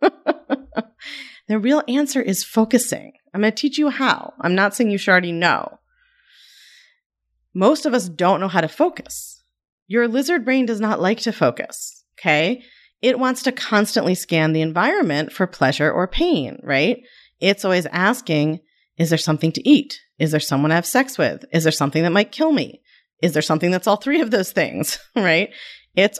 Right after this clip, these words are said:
always scanning around looking for anything different or out of place or change that might alert it to something to eat or something to have sex with or something that might kill you. That's what your primitive brain is constantly asking,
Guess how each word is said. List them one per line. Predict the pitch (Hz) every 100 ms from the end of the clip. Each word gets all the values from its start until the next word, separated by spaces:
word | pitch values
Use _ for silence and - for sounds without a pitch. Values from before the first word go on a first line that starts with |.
| -
always | 208 220 233 214 -
scanning | - 170 180 175
around | 180 311 359 208 175 180
looking | 165 240 226 180
for | -
anything | 175 190 208 196
different | 196 208 147 -
or | 160
out | 170
of | 170
place | - 185 120 -
or | 151
change | 147 240 202 147 85 - - _ _ _ -
that | 160
might | 156 160
alert | - 165 208 247
it | 143 -
to | 175
something | 170 160 160
to | - 156
eat | 160 180
or | 180
something | 175 160 156
to |
have | 151
sex | - 269 320
with | 170 160 -
or |
something | 156 143 139
that | 107
might | 107 123
kill | - 82
you. | 50 50 - _ _ _ _ _ _ - - _ _
That's | 175 175 -
what | 170
your | 180
primitive | 165 156 165
brain | 254 415 381
is | -
constantly | - 143 - 151
asking, | 180 285 - - -